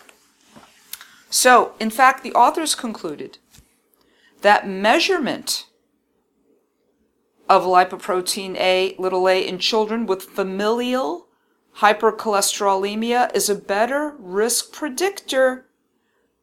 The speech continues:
than just looking at L D L cholesterol, particularly when family history is limited.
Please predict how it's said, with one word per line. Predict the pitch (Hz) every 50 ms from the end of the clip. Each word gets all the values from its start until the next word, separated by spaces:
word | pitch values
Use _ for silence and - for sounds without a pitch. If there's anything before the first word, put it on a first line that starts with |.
| _ _ _ _
than | 277 277 277
just | - 277 277 277 -
looking | 285 269 262 277 262 262
at | 269 269
L | 269 269 262
D | 262 262
L | 262 269 262
cholesterol, | 262 285 277 311 311 - - - 220 175 165 165 - _ _ _ _ _ _ _ _ _ _ _ _ _ _ _ _
particularly | - 254 247 - 285 254 277 277 269 262 254 247
when | 220 220 226
family | 220 - 240 226 220 220 220 220
history | 202 220 214 - - 202 208
is | 208 196 208
limited. | 214 226 233 208 175 147 - -